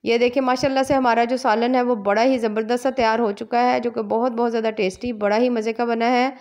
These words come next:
दोपहर में ज़रूर इस तरह से सालन बनाएं। शाम में, दोपहर में थोड़ा सा इसके ऊपर धनिया डालेंगे, थोड़ा सा पुदीना है, थोड़ी सी मैं इसके ऊपर डालूँगी कसूरी मेथी ताकि जो सालन है उसका टेस्ट और ज़्यादा मज़े का और खुशबूदार सा बने। उसके बाद दोबारा से ढक्कन लगाएंगे, एक से दो मिनट दोबारा से हम इसको हल्की सी आंच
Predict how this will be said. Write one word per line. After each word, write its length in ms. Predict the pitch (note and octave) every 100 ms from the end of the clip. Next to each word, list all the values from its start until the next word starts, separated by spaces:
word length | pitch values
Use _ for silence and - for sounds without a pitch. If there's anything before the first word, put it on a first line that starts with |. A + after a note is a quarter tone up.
| - - _ -
दोपहर 360 | A#3+ B3 C#4 C#4
में 120 | C#4
ज़रूर 260 | B3+ C4+ C#4+
इस 100 | C#4+
तरह 160 | C4+
से 120 | C4+ C#4
सालन 360 | C4 A#3+ B3
बनाएं। 260 | B3 A#3+ A#3+
शाम 280 | A#3+ A3 A3
में, 200 | A#3 A#3
दोपहर 320 | A3 A3+ A#3
में 120 | A#3 A#3+
थोड़ा 220 | B3 B3
सा 100 | B3+
इसके 180 | B3+ B3
ऊपर 120 | A#3
धनिया 280 | B3 G#3+ A#3
डालेंगे, 480 | A#3 A#3+ A#3 A#3 A3+
थोड़ा 220 | A#3 G#3+
सा 100 | A3
पुदीना 380 | G#3+ F#3+ F3+ G3+
है, 300 | B3 A#3+ B3+ - - - _ -
थोड़ी 220 | C4+ D#4
सी 100 | D#4+
मैं 120 | D4
इसके 160 | - C4+
ऊपर 140 | C4
डालूँगी 360 | A#3+ A#3 A#3+ B3+
कसूरी 360 | B3+ B3+ B3+ C4
मेथी 280 | B3+ B3+ B3
ताकि 280 | A#3 B3 A#3
जो 100 | A3
सालन 380 | A#3+ G3+ A3+ B3
है 120 | A#3
उसका 200 | A#3 A3+
टेस्ट 280 | A3 A3 A3+
और 100 | A#3
ज़्यादा 220 | A#3 A3+
मज़े 260 | G#3+ F#3+ G3+
का 160 | G#3+ G#3+
और 100 | A3
खुशबूदार 520 | A#3+ - G#3+ F#3+ E3+
सा 140 | G3+
बने। 280 | G3 D#3 D#3 - _ - - _
उसके 240 | C4 C4+ D4+
बाद 160 | D4+
दोबारा 300 | C#4 C4 B3
से 100 | C4+
ढक्कन 280 | C#4+ D4+ C#4
लगाएंगे, 440 | C#4 C4+ C4 C4+ C4+
एक 300 | A#3+ A#3 A#3+
से 120 | C4+
दो 120 | A#3
मिनट 200 | A#3 A#3+
दोबारा 340 | A#3 G#3+ G#3 B3+
से 100 | C#4
हम 100 | B3+
इसको 180 | A#3+ B3
हल्की 280 | A#3 A3 C4
सी 100 | C4
आंच 220 | G3+